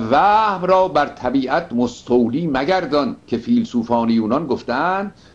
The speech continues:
مزاج ارچه مستقیم بود، اعتماد بقا را نشاید و مرض گرچه حایل دلالت کلی بر هلاک نکند. اگر فرمایی طبیبی را بخوانم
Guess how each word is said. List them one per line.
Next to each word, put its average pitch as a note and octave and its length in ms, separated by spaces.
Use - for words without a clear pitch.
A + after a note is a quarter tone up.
مزاج B2+ 720
ارچه A#2 300
مستقیم A2+ 640
بود، A2+ 340
اعتماد B2+ 800
بقا C#3+ 440
را D3+ 220
نشاید C#3 720
و B2 120
مرض C3+ 460
گرچه C#3 440
حایل C#3 640
دلالت C3 540
کلی B2 520
بر C3 260
هلاک B2+ 680
نکند. D#3 480
اگر A2+ 220
فرمایی A#2+ 680
طبیبی D3 440
را C3 140
بخوانم D#3+ 520